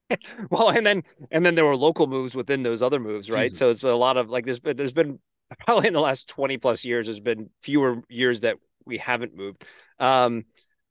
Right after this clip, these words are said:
Speaker 1: but, uh, you know, my family still all lives kind of where I grew up,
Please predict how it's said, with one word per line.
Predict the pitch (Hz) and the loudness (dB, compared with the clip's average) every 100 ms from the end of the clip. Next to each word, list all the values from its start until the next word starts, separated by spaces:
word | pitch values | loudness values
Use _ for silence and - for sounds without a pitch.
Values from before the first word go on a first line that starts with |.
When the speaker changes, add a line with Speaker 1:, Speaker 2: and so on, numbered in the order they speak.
| - | 2
Speaker 1:
but, | 156 143 | 4 4
uh, | 135 127 120 117 | 4 2 2 0
you | 143 | -2
know, | 135 | 0
my | 147 | 0
family | 147 135 | 0 -4
still | 127 135 | -4 0
all | 123 120 | 0 0
lives | 120 127 131 - - | -2 -2 -8 -10 -4
kind | 127 | -2
of | 120 | 0
where | 117 | 2
I | 120 120 | 0 0
grew | 123 120 | 0 2
up, | 151 | 0